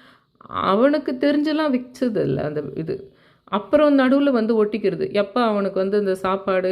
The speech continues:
இதுங்கெல்லாம் இல்லையோ, எது அவனுக்கு கிடைக்கலையோ, அப்ப வந்து ஒட்டிக்கிறது. அவன் ஒட்டிக்கிட்ட பின்னாடி நான் நேர்லயே போக முடியாது. நான் என், நான் போனேனாவே, எங்க சித்தி வீட்டுக்கு நான் போனேனாவே, அந்த இடத்துல இருந்து ஓடி போயிருது. நான் என் செருப்பு வெளியில இருந்தாலோ,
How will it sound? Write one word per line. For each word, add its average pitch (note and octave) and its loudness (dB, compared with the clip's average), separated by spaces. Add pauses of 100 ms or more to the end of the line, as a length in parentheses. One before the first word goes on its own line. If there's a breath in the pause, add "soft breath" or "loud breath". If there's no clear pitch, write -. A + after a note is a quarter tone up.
இதுங்கெல்லாம் F#3 -2
இல்லையோ, F#3 0 (100)
எது F#3 2
அவனுக்கு F#3 0
கிடைக்கலையோ, F#3 0
அப்ப F3+ -2
வந்து F3+ -2
ஒட்டிக்கிறது. E3+ -6 (500 soft breath)
அவன் G#3+ 2
ஒட்டிக்கிட்ட B3+ 0
பின்னாடி A3 0
நான் G#3+ 0
நேர்லயே A#3+ 2
போக A3 0
முடியாது. F#3 -2 (640 soft breath)
நான் G3 0
என், G3+ 2
நான் G3+ 2
போனேனாவே, B3 4 (460)
எங்க G#3 -2
சித்தி B3 -2
வீட்டுக்கு B3 0
நான் G3+ -2
போனேனாவே, A#3+ 2
அந்த B3 -2
இடத்துல G#3 -2
இருந்து G#3 2
ஓடி G#3 2
போயிருது. E3 -4 (180)
நான் F#3+ -4
என் F#3 0
செருப்பு A#3 4
வெளியில G#3 0
இருந்தாலோ, F#3 0